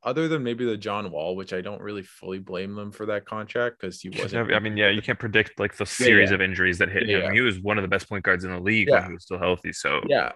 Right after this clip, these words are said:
Speaker 1: So, but overall, like, I think this is a huge win. Again, you get off the Bertans contract. I think Dinwiddie,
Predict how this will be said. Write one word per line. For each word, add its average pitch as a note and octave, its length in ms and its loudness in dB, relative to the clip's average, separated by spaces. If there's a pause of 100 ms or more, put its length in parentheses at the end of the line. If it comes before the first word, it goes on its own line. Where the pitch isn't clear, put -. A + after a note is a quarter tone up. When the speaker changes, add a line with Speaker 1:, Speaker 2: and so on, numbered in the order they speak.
(180)
Speaker 1:
So, A#2+ 400 6
but A#2+ 280 2
overall, B2+ 500 4
like, G2+ 200 -2
I G#2 100 -4
think B2+ 180 -8
this A#2+ 160 -4
is G#2+ 100 -2
a G#2+ 40 -4
huge A#2 300 -4
win. G#2 520 -4
Again, G#2+ 480 -2 (100)
you A2 120 -8 (280)
get A#2+ 140 4
off B2 240 4
the A2 80 -6
Bertans A2 600 -4
contract. A#2 480 0
I G#2+ 60 2
think D3+ 240 -2
Dinwiddie, A#2 640 -2